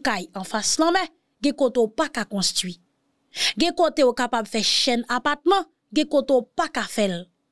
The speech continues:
Nou sipoze konn pati sa. Lè ou lonje lajan bay moun yo, kounye a la ki kote ou pral rete. Paske deja,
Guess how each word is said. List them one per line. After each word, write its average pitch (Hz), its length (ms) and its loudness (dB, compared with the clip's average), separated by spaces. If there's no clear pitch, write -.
Nou 226 140 4
sipoze 214 480 0
konn 190 220 -4
pati 185 260 -4
sa. 226 200 -2
Lè 330 100 4
ou 523 180 4
lonje 453 300 2
lajan 277 340 -2
bay 233 220 -2
moun 220 160 -4
yo, 190 220 -8
kounye 381 200 4
a 285 80 2
la 214 140 0
ki - 160 -4
kote 262 240 4
ou 190 80 -2
pral 190 240 -2
rete. 196 240 -2
Paske - 500 0
deja, 208 460 2